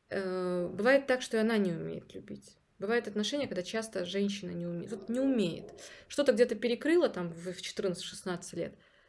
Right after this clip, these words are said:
где-то, где, где-то кто-то обидел, какая-то травма, это тоже здесь есть, травма из прошлого. Ну, либо, допустим, не могу поверить, не могу открыться. Потому что здесь очень замечательная такая карта есть, прекрасная.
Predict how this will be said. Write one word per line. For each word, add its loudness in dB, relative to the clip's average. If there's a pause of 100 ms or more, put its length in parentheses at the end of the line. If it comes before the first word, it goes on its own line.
(180)
где-то, 0
где, 2
где-то -2
кто-то 0
обидел, 0
какая-то -2
травма, 0
это 0
тоже 2
здесь -6
есть, -8
травма -4
из -10
прошлого. -4 (580)
Ну, 6
либо, 4
допустим, 0 (460)
не 4
могу 4
поверить, 4
не 4
могу 6
открыться. 0
Потому -6
что 4
здесь 2
очень 2
замечательная 2
такая 0
карта 0
есть, -2
прекрасная. -4